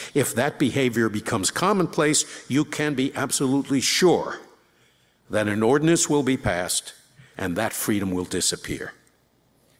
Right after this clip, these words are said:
The same principle applies to larger matters. The English legal philosopher Lord Acton had it right when he said, "That society is the freest, which is the most responsible."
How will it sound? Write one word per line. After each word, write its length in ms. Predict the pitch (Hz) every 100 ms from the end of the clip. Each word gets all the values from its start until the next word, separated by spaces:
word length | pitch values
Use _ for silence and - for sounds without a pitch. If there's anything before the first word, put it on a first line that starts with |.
| _ _
The 100 | 87
same 340 | - 123 123 120
principle 640 | 123 110 113 107 90 - - - - -
applies 880 | - 117 101 98 90 - - - - -
to 100 | 117
larger 460 | 101 101 90 85 76
matters. 800 | 76 71 - - - - - _ - - _ _ _ -
The 180 | 110 139
English 300 | 131 113 131
legal 280 | 147 139
philosopher 800 | - 120 104 101 - 95 - 107 101
Lord 300 | 113 113 104
Acton 520 | 127 - - 73 - - _ _ _ _ _ _ _ _ _ -
had 200 | 123 151
it 140 | -
right 300 | 113 107 117
when 160 | 110 95
he 120 | 113
said, 480 | - 104 87 80 - -
"That 240 | 101 143 -
society 880 | - 143 - 113 107 95 95 82 107
is 220 | 101 95
the 100 | 127
freest, 680 | - 147 117 80 - - - - - _ _ _ _ _ _ _ -
which 220 | 104 -
is 140 | 98
the 80 | -
most 340 | 90 92 - 92
responsible." 720 | 85 - 90 78 - -